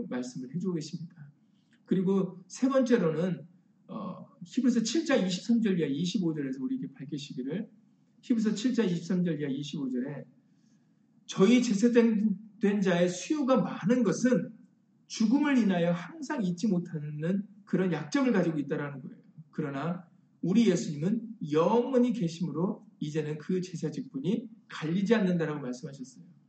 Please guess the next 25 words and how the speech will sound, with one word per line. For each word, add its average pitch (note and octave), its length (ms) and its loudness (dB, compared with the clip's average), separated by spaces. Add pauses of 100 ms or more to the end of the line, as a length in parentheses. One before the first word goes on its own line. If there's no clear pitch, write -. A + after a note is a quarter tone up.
(300)
그렇기 G3+ 260 2
때문에 D#3+ 520 2 (120)
자기를 F3 460 0
힘입어 F3+ 420 0
하나님께 G#3+ 360 0
나아가는 D3+ 420 -4
자들, B2+ 280 -12 (340)
이제는 G3 300 4
율법의 A#3+ 460 4
제사장들을 G3 800 2
의지하는 F3+ 460 -2
것이 D3 240 -10
아니라 D#3 400 -10
그들을 G3 260 -4
힘입는 D4 500 -4
게 A3+ 80 4
아니라 D#3 440 -2 (800)
우리의 G#3 400 4
영원한 A3+ 480 6
대제사장이신 E3+ 920 -4 (120)
예수님을 F3+ 480 0
힘입어 B3+ 480 0
하나님께 B3 460 0
나아가는 D3+ 480 -4
자들은 D3 440 -4